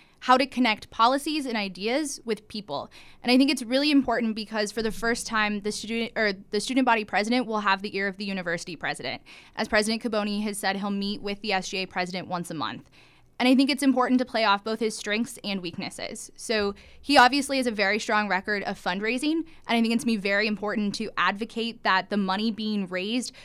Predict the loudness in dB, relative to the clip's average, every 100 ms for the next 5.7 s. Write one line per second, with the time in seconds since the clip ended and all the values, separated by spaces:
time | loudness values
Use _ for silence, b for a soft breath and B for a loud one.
0 | B 4 4 4 0 0 -2 -2 -4 -6
1 | -8 -8 -6 -4 -6 2 2 2 0 -2
2 | -2 -4 -4 -4 -6 -4 0 0 -2 -10
3 | B B 0 0 0 -10 -14 2 4 4
4 | 0 -2 -2 -4 -4 -4 -6 -8 -14 -14
5 | b 0 4 6 6 6